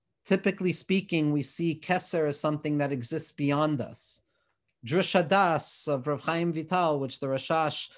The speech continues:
plants directly at the heart of Rechav Hasanar, teaches us that no, there's a way of looking that Keser exists within the mind itself,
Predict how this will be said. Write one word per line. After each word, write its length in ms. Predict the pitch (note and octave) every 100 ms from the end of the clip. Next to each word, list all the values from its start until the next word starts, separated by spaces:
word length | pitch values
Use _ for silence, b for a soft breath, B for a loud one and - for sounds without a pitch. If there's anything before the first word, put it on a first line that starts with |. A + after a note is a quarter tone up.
| B B
plants 480 | - F3+ E3+ C#3+ -
directly 600 | - D3 C#3+ F3+ - E3
at 100 | C#3+
the 80 | C3
heart 260 | B2+ E3+ D#3+
of 100 | C#3
Rechav 280 | C#3 D#3+
Hasanar, 760 | D#3 D3+ D#3+ F3+ G#3 C#3+ C3 C#3 b b
teaches 360 | - G3 F#3+ E3+
us 160 | E3+ D#3
that 240 | D#3+ D3
no, 360 | E3+ G3 G#3 G3
there's 260 | F3 E3+
a 60 | F3
way 200 | F3 F#3+
of 100 | D#3+
looking 360 | F#3 F#3 F#3+
that 180 | E3+ D3
Keser 380 | - E3+ - F3
exists 380 | D#3 - D#3+ D#3+
within 220 | D#3 D3+
the 80 | D3
mind 300 | C#3+ C#3+ C3+
itself, 400 | C3 - A#2